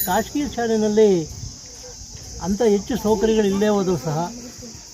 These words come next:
ಮತ್ತು ಅಲ್ಲಿ ಶಿಕ್ಷಕರಿಗೆ ಯಾವುದೇ ಒಂದು ತರಬೇತಿಗಳು ಸಹ ಇರೋದಿಲ್ಲ. ಆಮೇಲೆ ಆಗಾಗ ಇಲಾಖೆ ಕಾರ್ಯಕ್ರಮದ ಬಗ್ಗೆ ಅವ್ರ ತಿಳುವಳಿಕೆ ಇರಲ್ಲ. ಆದರೂ ಸಹ ಅವ್ರು ಏನೋ ಒಂದು ತೊಡಗಿಸ್ಕೊಂಡಲ್ಲಿ ಬೋಧನೆ ಮಾಡ್ತಾರೆ.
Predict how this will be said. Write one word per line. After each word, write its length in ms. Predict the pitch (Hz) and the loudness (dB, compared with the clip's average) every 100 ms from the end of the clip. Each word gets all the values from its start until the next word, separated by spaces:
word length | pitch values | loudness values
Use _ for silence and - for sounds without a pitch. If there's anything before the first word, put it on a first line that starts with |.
| - | -6
ಮತ್ತು 320 | 180 - 214 | -6 0 0
ಅಲ್ಲಿ 360 | 170 185 220 202 | 0 2 2 2
ಶಿಕ್ಷಕರಿಗೆ 560 | - - 262 254 233 | -2 -8 -6 -4 0
ಯಾವುದೇ 300 | 202 190 202 | 2 2 2
ಒಂದು 480 | 202 196 190 190 180 - - - - | 2 2 2 2 0 -4 -16 -18 -6
ತರಬೇತಿಗಳು 580 | 165 175 220 196 226 196 | 0 4 4 4 0 0
ಸಹ 180 | 175 160 160 | 0 0 -2
ಇರೋದಿಲ್ಲ. 360 | 151 143 151 175 - - - - 165 | -4 -4 -4 -6 -8 -16 -16 -8 -4
ಆಮೇಲೆ 460 | 180 185 185 180 - - - 160 | 0 0 0 -2 -8 -18 -12 -4
ಆಗಾಗ 360 | 185 214 202 202 196 - - - - 233 214 | 2 2 4 2 0 -4 -14 -18 -18 -18 -4
ಇಲಾಖೆ 380 | 180 220 214 214 196 180 - - - | 2 4 2 0 -2 -2 -6 -14 -4
ಕಾರ್ಯಕ್ರಮದ 440 | 190 208 208 196 | -2 0 -2 0
ಬಗ್ಗೆ 220 | 185 170 | 0 0
ಅವ್ರ 140 | 180 170 | 0 -2
ತಿಳುವಳಿಕೆ 420 | 180 202 220 202 | 0 2 2 2
ಇರಲ್ಲ. 240 | 190 165 165 156 - - 135 | 0 0 -2 -4 -12 -14 -6
ಆದರೂ 420 | 160 233 277 233 | -2 0 0 0
ಸಹ 240 | 226 208 | 2 4
ಅವ್ರು 200 | 208 190 | 4 4
ಏನೋ 300 | 190 233 226 | 4 4 2
ಒಂದು 160 | 208 196 | 2 0
ತೊಡಗಿಸ್ಕೊಂಡಲ್ಲಿ 760 | 180 190 226 - 208 202 196 | 0 0 -2 -2 -2 2 2
ಬೋಧನೆ 320 | 165 175 185 190 | 2 0 -2 -2
ಮಾಡ್ತಾರೆ. 640 | 180 160 175 190 - - | -2 -6 -8 -8 -12 -20